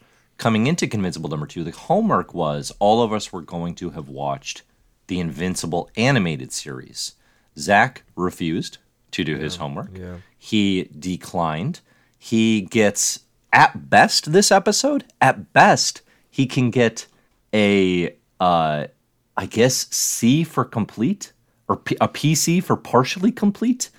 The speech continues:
Speaker 2: It's
Speaker 1: but
Speaker 2: just that
Speaker 1: refused
Speaker 2: <laughs> we
Speaker 1: to do
Speaker 2: just
Speaker 1: the
Speaker 2: read
Speaker 1: assignment.
Speaker 2: it. <laughs> We just read it. Why do I have to watch it again? I'll, you know what really sunk my interest in watching this is finding out the show's forty-five minute long episodes. Like, that's, that's just crazy. Crazy.
Speaker 1: I don't love that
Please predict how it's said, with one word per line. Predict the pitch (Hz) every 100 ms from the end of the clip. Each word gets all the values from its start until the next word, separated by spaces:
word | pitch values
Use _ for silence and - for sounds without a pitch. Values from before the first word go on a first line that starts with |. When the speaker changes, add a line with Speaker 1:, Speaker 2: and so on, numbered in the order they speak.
| _
Speaker 2:
It's | - -
Speaker 1:
but | 147
Speaker 2:
just | 151 160 220
that |
Speaker 1:
refused | 180 202 226 -
Speaker 2:
<laughs> |
we | 214
Speaker 1:
to | 202 151
do |
Speaker 2:
just | 165 156
Speaker 1:
the |
Speaker 2:
read | 151
Speaker 1:
assignment. | 135 160 175 107 - -
Speaker 2:
it. | 123 -
<laughs> | -
We | 202
just | 247 240
read | 190 202 208
it. | 147 -
Why | 165
do | 190
I |
have | 196
to | 214
watch | 175 151 160 151
it | 120
again? | 113 107 110 175 147
I'll, | 160 147
you | 135
know | 147
what | 135
really | - 92 104 110 101 87
sunk | - 90 85 - - _
my | 92 90 82 80 _
interest | 90 85 80 - - -
in | 90
watching | 85 82 87
this | 85 87 69
is | -
finding | 98 90 90
out | 90
the | -
show's | - 85 80 - _
forty-five | - 95 90 - 76 -
minute | 78 -
long | 80 82
episodes. | - - 82 90 - _ _ _ -
Like, | 87 87
that's, | 98 - - _ _ _ -
that's | 101 95
just | - - -
crazy. | - - - - - - _ _
Crazy. | - 95 104
Speaker 1:
I |
don't | 113 123 127 - -
love | 95 98 85 76
that | 67 73